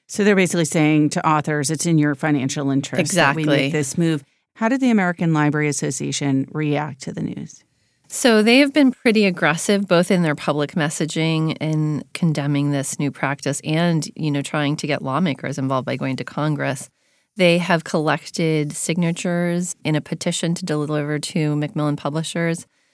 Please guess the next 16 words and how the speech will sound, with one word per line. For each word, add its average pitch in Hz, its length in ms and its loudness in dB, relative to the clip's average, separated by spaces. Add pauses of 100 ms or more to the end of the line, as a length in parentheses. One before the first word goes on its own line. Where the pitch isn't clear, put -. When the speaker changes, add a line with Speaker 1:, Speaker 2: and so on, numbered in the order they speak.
(320)
Speaker 2:
And 151 440 2
I 160 60 -2
think 165 200 -2
they've 170 100 0
gotten 160 680 2
almost 165 360 2
a 156 40 -2
hundred 156 280 2
sixty 196 280 -2
thousand 202 380 0
at 175 100 2
this 185 160 -2
point 208 340 0
or 160 80 0
more. 160 380 2
Speaker 1:
Mm-hmm. 196 120 0